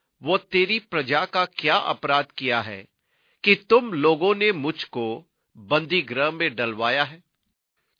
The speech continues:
तुम्हारे जो भविष्यद्वक्ता तुमसे भविष्यवाणी करके कहा करते थे कि बाबुल का राजा तुम पर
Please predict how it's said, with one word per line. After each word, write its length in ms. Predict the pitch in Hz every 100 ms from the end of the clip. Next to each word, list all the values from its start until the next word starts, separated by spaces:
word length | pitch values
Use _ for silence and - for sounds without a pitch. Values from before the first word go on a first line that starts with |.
| -
तुम्हारे 440 | 170 160 165 196
जो 180 | 175 202
भविष्यद्वक्ता 1120 | 151 - 139 170 - 202 120 135 139 - 175
तुमसे 420 | 180 156 156 - 175
भविष्यवाणी 880 | 104 127 143 - 156 123 127 165
करके 600 | 170 139 139 - 123 107 _ _ _ _
कहा 260 | 156 143 180
करते 420 | 175 165 - 160
थे 280 | 139 139 104 110 _ _ _ _ -
कि 160 | 190
बाबुल 520 | 139 92 131 143 196 208
का 160 | 196
राजा 520 | 156 127 139 127 175
तुम 340 | 175 - 170 180
पर 360 | - 110 107